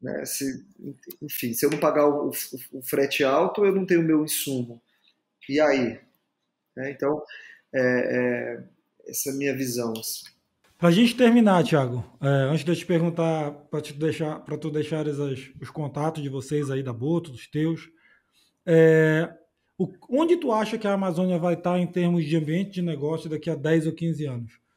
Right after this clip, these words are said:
Speaker 2: Tu vê o copo meio vazio, meio cheio? Pra onde tu acha que a gente tá indo?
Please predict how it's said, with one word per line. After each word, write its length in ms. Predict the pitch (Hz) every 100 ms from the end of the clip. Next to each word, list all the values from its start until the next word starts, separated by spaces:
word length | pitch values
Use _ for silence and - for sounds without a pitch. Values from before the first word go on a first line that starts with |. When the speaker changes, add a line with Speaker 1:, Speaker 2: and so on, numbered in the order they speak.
| _ -
Speaker 2:
Tu 120 | 151
vê 300 | 147 180 185
o 120 | 170
copo 600 | - 165 170 156 135 123 -
meio 260 | 156 156
vazio, 460 | 143 135 120 202 202
meio 240 | 160 143
cheio? 560 | - 180 190 180 175 170 - _ _ _ _
Pra 100 | 160
onde 180 | 196 202
tu 120 | 196
acha 140 | 175 170
que 60 |
a 40 | 170
gente 140 | 165
tá 140 | 170 151
indo? 280 | 135 113